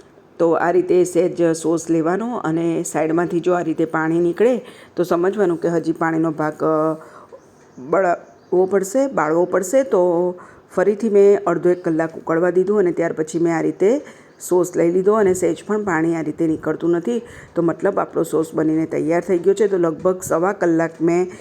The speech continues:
એને સરસ રીતે ઉકાળ્યું છે. તો હવે આપણે એને ઠંડો પડવા દેવાનો છે. તો લગભગ છ થી સાત કલાક મેં એને ઠંડો થવા દીધો. ત્યાર પછી એમાં હું લાલ મરચું પાવડર ઉમેરી દઈશ. તો લગભગ એક ટેબલસ્પૂન જેટલું મેં લાલ મરચું પાવડર ઉમેર્યું છે. તીખાશ તમને જે પ્રમાણે પસંદ હોય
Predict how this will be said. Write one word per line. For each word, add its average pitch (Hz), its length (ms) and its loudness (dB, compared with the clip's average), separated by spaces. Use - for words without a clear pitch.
એને 170 160 2
સરસ 156 380 -2
રીતે 165 160 -2
ઉકાળ્યું 170 480 0
છે. 254 280 0
તો 170 80 0
હવે 170 260 0
આપણે 160 220 0
એને 165 140 0
ઠંડો 160 360 0
પડવા 170 300 0
દેવાનો 156 380 -2
છે. 190 180 -2
તો 165 100 -2
લગભગ 170 380 -2
છ 165 180 -2
થી 170 160 0
સાત 165 300 -4
કલાક 160 340 -2
મેં 160 120 -2
એને 175 200 -2
ઠંડો 170 280 2
થવા 202 260 -2
દીધો. 165 320 0
ત્યાર 180 240 0
પછી 156 300 -4
એમાં 170 360 0
હું 180 120 4
લાલ 180 220 2
મરચું 170 380 -2
પાવડર 160 320 -2
ઉમેરી 160 300 0
દઈશ. 214 360 0
તો 180 80 0
લગભગ 165 480 -2
એક 233 200 0
ટેબલસ્પૂન 170 480 0
જેટલું 160 280 0
મેં 165 120 2
લાલ 156 200 0
મરચું 185 360 0
પાવડર 185 320 2
ઉમેર્યું 185 300 2
છે. 233 100 0
તીખાશ 170 440 -4
તમને 165 240 -2
જે 160 120 -2
પ્રમાણે 156 360 -4
પસંદ 151 380 -6
હોય 180 200 -4